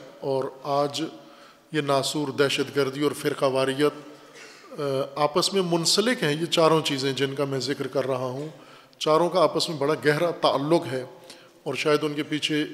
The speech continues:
ایک ہی بڑا سبب ہو، لیکن دہشت گردی اور فرقہ واریت نے اس طرح کا ماحول ملک کے اندر بنا دیا ہے کہ ملک کی سلامتی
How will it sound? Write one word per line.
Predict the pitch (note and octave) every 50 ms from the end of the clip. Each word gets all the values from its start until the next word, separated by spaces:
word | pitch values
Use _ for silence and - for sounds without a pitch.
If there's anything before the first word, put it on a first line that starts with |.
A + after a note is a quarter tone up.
| - -
ایک | F#3 E3 E3+ E3 D#3+
ہی | D3 D3 D3+ D3+ D3 - - - - D3
بڑا | C#3 C#3 C#3 C3
سبب | - - D3+ B2+ B2+ C3 B2
ہو، | A#2+ B2+ D3+ D#3+ - - - - - - - - - - _ _ _
لیکن | - E3+ F3+ F3+ G3 G3 F#3+ G3 F#3+ - - - - - - - - - _ _ _ - C#3
دہشت | D3+ C#3 - E3 C#3+ B2 A#2+
گردی | D3+ C#3 C#3+ C3+ F3 F3+
اور | E3 D#3+
فرقہ | C#3+ - - D3+ C#3+ - D3
واریت | C#3+ C3+ C#3 C#3 C3+ C#3 C#3+ E3+ F3 F3 F3+
نے | E3 D#3+ D#3+ D#3+ - -
اس | - F#3 - -
طرح | - F#3 D#3+ C#3 B2+ C#3
کا | C#3 - D#3
ماحول | C#3 C3+ C3+ B2 A#2 B2+ C#3+ D#3 D#3 D#3 D3+
ملک | C3+ C3+ C#3 C#3+ D3
کے | D3+
اندر | C#3 C3 C3 C#3 C3+
بنا | B2+ B2+ C3 B2 C3+ D3 C#3+
دیا | D#3+ D#3 C#3+ C#3 B2+ B2
ہے | B2+ C#3+ D3+ - - - - - - - - - - _ _ _ _
کہ | - D#3 C#3+ C#3 C#3 C3+ C3+
ملک | C#3+ C#3+ C#3+
کی | - E3 D3+
سلامتی | - - D#3 C#3 C3+ C3 C3 C3+ C3+ C3+ D#3+ E3 E3 E3+